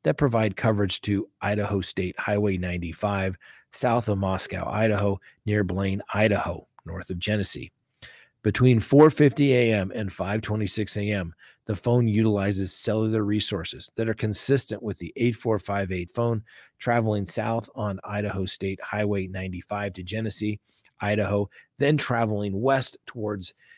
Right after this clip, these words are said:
Uniontown, Idaho, and then north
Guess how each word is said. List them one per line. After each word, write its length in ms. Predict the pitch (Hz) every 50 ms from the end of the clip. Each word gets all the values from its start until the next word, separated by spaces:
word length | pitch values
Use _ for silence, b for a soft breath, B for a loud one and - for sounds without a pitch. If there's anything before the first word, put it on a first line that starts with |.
| b b b _ _ _ _ _ _ _ _ _ _
Uniontown, 840 | - 101 104 135 156 165 151 139 127 113 104 - - 107 101 95 92 95 -
Idaho, 540 | - 98 98 95 95 95 98 92 92 98 107 - _ _ _ _ _ _ -
and 200 | 110 110 104 101
then 300 | 113 110 110 110 117 -
north 520 | - 117 110 123 135 139 139 127 - -